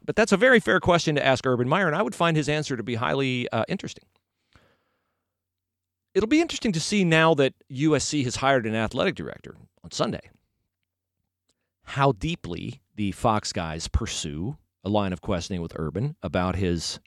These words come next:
interest, real or imagined, in the U S C job. Uh, the athletic director that U S C has hired is Mike Bohn from Cincinnati. And as I wrote for S I dot com, if you want to connect the dots,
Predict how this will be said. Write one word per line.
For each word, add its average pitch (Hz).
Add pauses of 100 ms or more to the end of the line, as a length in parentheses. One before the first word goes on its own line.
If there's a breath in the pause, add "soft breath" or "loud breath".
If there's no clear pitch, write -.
interest, -
real 85
or 76
imagined, 69 (500)
in 147
the 143
U 165
S 214
C 311
job. - (880)
Uh, 107
the 143
athletic 233
director 170
that 147
U 151
S 139
C 139
has 117
hired 127
is 92
Mike 139
Bohn 95 (100)
from 110
Cincinnati. 104
And 104
as 131
I 160
wrote 202
for -
S 127
I 120
dot 90
com, 78 (680 soft breath)
if 220
you 226
want 254
to 139
connect 98
the -
dots, -